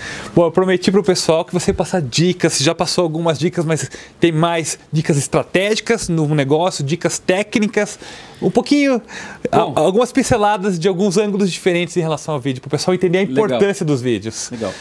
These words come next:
Speaker 2: Bom, eu, eu gosto de falar que o vídeo, é, existem muitos cursos de vídeos por aí
Speaker 1: Certo.
Speaker 2: que vão te ensinar como operar a câmera, você, ser, você pode virar um câmera da Globo, se você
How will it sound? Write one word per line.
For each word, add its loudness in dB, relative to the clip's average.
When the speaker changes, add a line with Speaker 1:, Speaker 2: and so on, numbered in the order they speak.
Speaker 2:
Bom, 2
eu, 4
eu 2
gosto 0
de -8
falar 0
que -8
o 0
vídeo, 0
é, 0
existem 0
muitos 0
cursos -4
de 0
vídeos 0
por 0
aí 2
Speaker 1:
Certo. 2
Speaker 2:
que 2
vão 2
te 0
ensinar 2
como 0
operar 0
a -4
câmera, 0
você, -4
ser, -4
você -2
pode 2
virar 2
um -2
câmera 0
da 0
Globo, 0
se -12
você -2